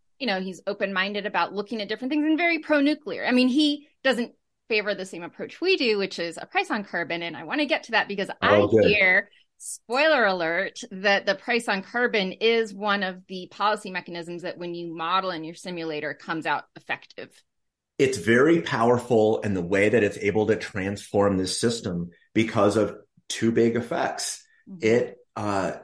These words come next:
Speaker 2: it really changes the fuel mix quite quickly. It's able to keep coal from being burned soon,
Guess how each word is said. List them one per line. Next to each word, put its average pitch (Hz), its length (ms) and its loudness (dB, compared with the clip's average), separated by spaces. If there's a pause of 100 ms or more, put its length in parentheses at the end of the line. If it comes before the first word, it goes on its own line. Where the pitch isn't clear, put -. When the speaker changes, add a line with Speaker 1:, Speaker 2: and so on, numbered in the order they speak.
(140)
Speaker 2:
it 107 300 -2
really 139 300 4
changes 131 480 2
the 127 80 0
fuel 151 400 2
mix 101 260 0
quite 147 640 0 (500)
quickly. 95 440 -4
It's 107 160 -8
able 139 520 0
to 120 440 2 (320)
keep 156 420 0
coal 131 440 4
from 117 220 0
being 120 360 0
burned 107 420 0
soon, 98 600 -4